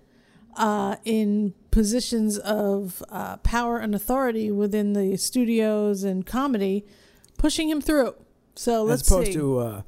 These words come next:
Speaker 2: Patrice O'Neal, who was a true comedic genius.
Speaker 1: Yes.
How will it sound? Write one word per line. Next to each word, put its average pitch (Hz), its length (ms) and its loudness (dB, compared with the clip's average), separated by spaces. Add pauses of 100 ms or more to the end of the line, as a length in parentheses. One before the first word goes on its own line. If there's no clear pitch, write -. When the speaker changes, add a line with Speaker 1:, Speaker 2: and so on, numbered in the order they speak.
(140)
Speaker 2:
Patrice - 400 4
O'Neal, 131 560 -2 (440)
who 151 120 0
was 110 280 0
a 110 60 -4
true 202 340 -2
comedic 113 460 -2
genius. 104 540 -2
Speaker 1:
Yes. 214 420 0